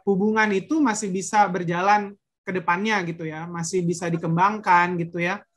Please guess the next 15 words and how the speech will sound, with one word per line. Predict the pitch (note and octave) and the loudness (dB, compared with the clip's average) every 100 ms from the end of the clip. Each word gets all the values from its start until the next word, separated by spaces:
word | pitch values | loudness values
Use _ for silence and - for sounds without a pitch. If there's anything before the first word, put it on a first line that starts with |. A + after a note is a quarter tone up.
| _ _ _ F#3+ | _ _ _ 0
Eh, | F3+ | 2
kita | F3+ G3+ A#3+ | 2 0 0
tidak | A#3+ G3 G3 G3 G3 | 2 2 0 -2 -6
berpaku | F#3 F#3 F3+ A#3 A#3 | -4 2 2 2 0
pada | F#3 E3+ E3+ E3+ - | 0 0 -2 -4 -4
prediksi-prediksi | G#3 G3 F#3+ F#3 F#3+ F#3+ F#3 B3 A#3+ | -4 -2 -4 -6 -4 -4 -2 0 0
yang | G#3+ | 0
terlalu | F#3 F3 F3+ F3+ - | 0 0 0 -4 -8
pesimis | - F3+ G#3 G3 A#3+ A#3 | -10 -6 -4 0 0 0
gitu | G3 G3+ | -2 0
ya, | A3 G#3+ | -2 -2
melihat | F#3+ F#3 F#3 | -4 -6 -6
Partai | F3+ F#3 | -6 -2
Komunis | F#3 F#3 G3 G3 | -2 0 -2 -2
yang, | F#3 | -4